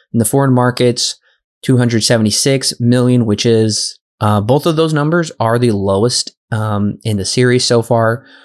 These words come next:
for a worldwide gross of three hundred eighty-six million dollars. Both of the other films grossed half a billion.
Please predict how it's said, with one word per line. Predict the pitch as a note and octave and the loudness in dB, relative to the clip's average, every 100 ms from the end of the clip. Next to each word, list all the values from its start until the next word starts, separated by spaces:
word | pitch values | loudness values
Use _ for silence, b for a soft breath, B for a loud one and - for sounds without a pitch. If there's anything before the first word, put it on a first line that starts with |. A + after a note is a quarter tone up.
| B - | B -4
for | C3 | -2
a | A#2 | 0
worldwide | A#2 A#2+ C#3+ C#3+ B2 B2 B2 | 0 0 0 2 2 2 0
gross | G#2+ G#2 - | 0 0 -2
of | A2 G#2 | -6 -2
three | B2 A#2+ | -2 0
hundred | B2 B2+ B2 - | 2 0 -2 -4
eighty-six | A2+ A2 - G#2+ - _ _ | -2 -2 -2 -4 -6 _ _
million | G#2 A2 G#2+ G2+ | 0 2 2 2
dollars. | A2 B2+ B2+ B2+ B2 - b b b _ _ _ | 0 2 2 0 -2 -6 b b b _ _ _
Both | A#2+ D3+ E3 | 0 0 0
of | D#3+ | 0
the | D3 | 0
other | D3 C#3+ | 0 0
films | D3 C#3+ C3 | 0 -2 -2
grossed | - B2 A#2 - | 0 0 0 -4
half | B2+ B2+ | -4 -2
a | C3 | -2
billion. | A2 A#2+ A#2+ B2 A#2+ B2 A#2 - | 0 2 2 2 2 0 -2 -12